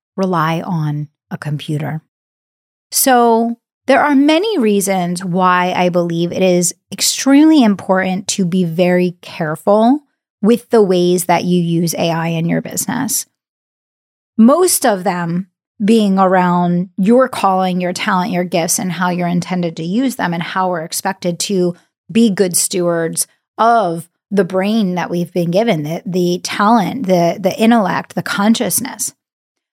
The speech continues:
But going beyond that, I truly believe that we're gonna see the pendulum swing once again, where as businesses go deeper and deeper into the use of A I for everything that they do,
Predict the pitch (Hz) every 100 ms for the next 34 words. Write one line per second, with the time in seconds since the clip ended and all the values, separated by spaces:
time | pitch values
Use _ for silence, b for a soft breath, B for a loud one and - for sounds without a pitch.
0 | _ - 262 302 320 339 269 247 233 214
1 | 220 226 208 185 185 - _ _ _ -
2 | 214 - 277 277 262 214 190 190 190 180
3 | 185 185 180 196 202 - 202 190 180 -
4 | 196 185 180 180 - 190 175 180 180 175
5 | 165 175 185 208 185 175 185 - _ _
6 | _ _ _ _ _ 202 214 214 202 202
7 | b b _ - 226 247 220 226 214 214
8 | 202 196 190 180 175 185 185 196 - 175
9 | 170 175 175 175 - 208 208 196 190 180
10 | 175 175 - 175 - 180 180 175 175 175
11 | - _ _ _ _ - 180 170 - 196
12 | 208 214 202 190 180 - 180 180 320 440
13 | - -